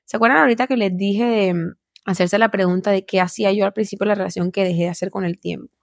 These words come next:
Ustedes saben que, por ejemplo, cuando uno empieza una relación, aparte de ser pareja, son mejores amigos. O sea, se ríen,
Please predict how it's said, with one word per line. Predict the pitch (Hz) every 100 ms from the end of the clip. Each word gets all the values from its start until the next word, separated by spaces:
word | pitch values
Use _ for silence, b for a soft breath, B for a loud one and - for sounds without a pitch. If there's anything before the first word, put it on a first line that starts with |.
| -
Ustedes | 214 233 240
saben | 254 262
que, | 254 226
por | 208
ejemplo, | 202 208 208 202 185 - _ _ _
cuando | - 220 202
uno | 226
empieza | 240 240 220 240
una | 233
relación, | 202 185 - 190 190 214 _ _ -
aparte | 208 202 190 196
de | 185
ser | 180 -
pareja, | 190 202 214
son | - 185
mejores | 185 190 202
amigos. | 185 175 175 -
O | -
sea, |
se | - 202
ríen, | 190 190 208 202 190 185 185